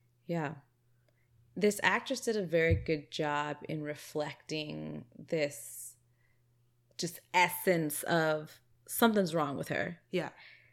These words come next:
Speaker 1: Like, even though she's t-, like, even though she was spewing this story where
Speaker 2: Yeah.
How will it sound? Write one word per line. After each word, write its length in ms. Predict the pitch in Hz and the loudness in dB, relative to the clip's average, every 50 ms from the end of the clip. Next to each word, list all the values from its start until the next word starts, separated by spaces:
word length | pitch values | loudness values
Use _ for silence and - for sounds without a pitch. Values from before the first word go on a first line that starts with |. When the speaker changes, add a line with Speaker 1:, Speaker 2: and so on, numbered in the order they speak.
| _ _ _ _ - - | _ _ _ _ 4 8
Speaker 1:
Like, 180 | 208 196 - - | 8 10 10 10
even 360 | 262 262 269 240 277 247 233 | 10 10 12 12 12 12 12
though 240 | 214 220 208 214 214 | 10 10 10 10 8
she's 380 | 208 - - 208 190 180 - - | 6 4 2 0 0 -2 -4 -4
t-, 180 | - - 208 - - | -4 -4 -4 0 2
like, 300 | 196 185 170 165 - - - _ _ _ _ _ _ - | 4 4 4 2 -2 -10 -20 _ _ _ _ _ _ 4
even 340 | 262 294 294 302 294 247 214 | 4 6 8 6 6 6 8
though 220 | 208 208 214 220 | 6 8 8 8
she 180 | 214 - - 233 | 6 4 2 0
was 220 | 208 180 175 170 - | 0 -2 -2 -2 -4
spewing 480 | - - - 202 196 196 196 196 190 180 | -6 -4 -2 0 2 2 2 2 0 -2
this 200 | 170 165 - - | -2 -4 -4 -6
story 500 | - - - 175 156 156 156 160 170 180 | -6 -4 -2 0 0 2 2 2 0 0
where 340 | 175 170 170 160 160 160 165 | 0 0 0 0 0 0 -2
Speaker 2:
Yeah. 180 | 151 135 - | -2 -4 -8